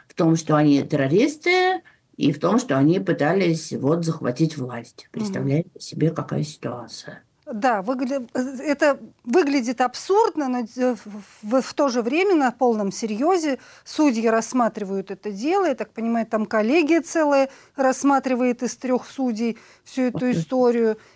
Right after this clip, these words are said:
Speaker 2: и будет выносить, очевидно, какой-то приговор вот по такому обвинительному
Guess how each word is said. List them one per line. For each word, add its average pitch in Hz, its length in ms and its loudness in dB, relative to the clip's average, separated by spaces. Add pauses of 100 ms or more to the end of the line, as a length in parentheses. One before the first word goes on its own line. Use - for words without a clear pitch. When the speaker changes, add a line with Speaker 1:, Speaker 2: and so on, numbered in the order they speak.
(100)
Speaker 2:
и 226 100 -4
будет 294 320 2
выносить, 285 540 2
очевидно, 240 520 0
какой-то 240 460 -4
приговор 240 640 -2 (260)
вот 214 220 -4
по 208 100 -8
такому 214 420 -4
обвинительному 202 760 -4